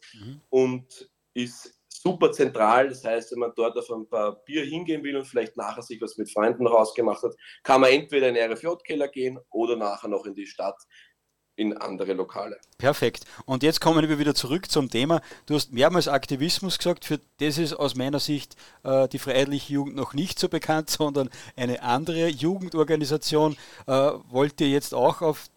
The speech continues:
Speaker 1: Dächer steigen oder wie, wie, wie kann ich mir das vorstellen, wenn du Aktivismus sagst?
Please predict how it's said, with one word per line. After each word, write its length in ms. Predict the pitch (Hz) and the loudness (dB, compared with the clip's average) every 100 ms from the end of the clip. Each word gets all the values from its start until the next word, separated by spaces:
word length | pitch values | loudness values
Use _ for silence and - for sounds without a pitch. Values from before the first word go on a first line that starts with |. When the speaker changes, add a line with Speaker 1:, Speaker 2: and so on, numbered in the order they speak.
| - | 0
Speaker 1:
Dächer 380 | 139 - 160 | 0 0 -2
steigen 460 | 135 - 139 151 151 | -2 0 2 2 0
oder 240 | 143 143 | 0 0
wie, 280 | 143 143 135 | 2 -2 -2
wie, 220 | 135 139 131 - - _ | -4 -4 -6 -14 -20 _
wie 220 | - 135 135 | -8 -6 -4
kann 240 | - 143 | -2 -2
ich 160 | 147 - | -2 0
mir 100 | 143 | 0
das 180 | 135 | 0
vorstellen, 480 | - 139 147 151 139 | 0 0 -2 -2 -4
wenn 140 | 131 127 | -4 -4
du 240 | 143 135 - - | -4 -6 -8 -12
Aktivismus 720 | - 123 - 127 123 135 113 - | -8 -8 -6 -6 -6 -8 -8 -6
sagst? 360 | 117 - - | -6 -8 -16